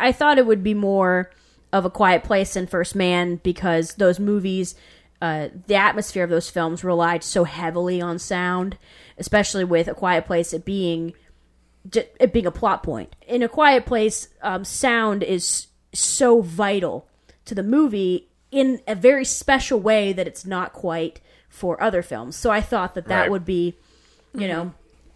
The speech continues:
Speaker 2: And, yeah, same thing for a, a movie like First Man, um, 'cause people don't
Speaker 1: Yeah.
Speaker 2: think about it too much.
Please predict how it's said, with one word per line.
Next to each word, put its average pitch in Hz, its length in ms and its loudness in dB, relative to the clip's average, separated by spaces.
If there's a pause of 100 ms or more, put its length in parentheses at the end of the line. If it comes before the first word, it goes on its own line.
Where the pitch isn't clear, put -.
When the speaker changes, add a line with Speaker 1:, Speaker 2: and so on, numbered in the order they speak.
(200)
Speaker 2:
And, 104 320 -2
yeah, 107 220 2
same 120 300 0
thing 117 180 0
for 95 400 2
a, 95 360 0
a - 20 -4
movie 98 400 -4
like 87 420 -4 (300)
First - 320 -4
Man, 92 500 -2
um, 87 460 -6 (560)
'cause 92 320 -10
people 135 260 -2
don't 131 100 4
Speaker 1:
Yeah. 170 60 -2
Speaker 2:
think 127 160 -2
about 98 180 2
it 95 60 -2
too - 160 -8
much. 90 420 -8